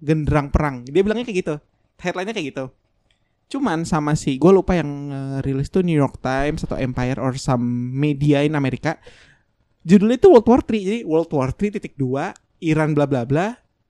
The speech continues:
ditembak mati. Sebelum ditembak mati mereka menya-, merasa, eh, apa,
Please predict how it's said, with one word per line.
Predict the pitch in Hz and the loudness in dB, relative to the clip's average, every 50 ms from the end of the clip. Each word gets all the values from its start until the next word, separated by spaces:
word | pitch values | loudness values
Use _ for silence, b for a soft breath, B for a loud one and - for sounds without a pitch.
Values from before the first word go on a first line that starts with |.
| _ | _
ditembak | - 139 147 - 156 156 151 147 | -4 -2 0 2 4 4 4 2
mati. | - 139 127 120 - - 156 147 135 117 120 - _ _ _ | 2 0 -2 -4 -4 -6 -8 -8 -8 -10 -12 -16 _ _ _
Sebelum | - - 165 147 151 147 | -4 -2 2 4 4 4
ditembak | 151 147 156 147 143 - - | 4 2 0 -2 -2 -4 -6
mati | 139 131 - 185 | -8 -6 -6 -6
mereka | 190 175 165 156 196 | -6 -6 -6 -6 -6
menya-, | 196 185 170 147 139 123 - | -6 -6 -6 -6 -6 -6 -4
merasa, | 139 135 123 127 135 - - 170 - - - | -4 -2 -2 -2 -4 -4 -8 -10 -12 -10 -8
eh, | 156 143 139 | -6 -6 -4
apa, | - - 185 | -4 -4 -6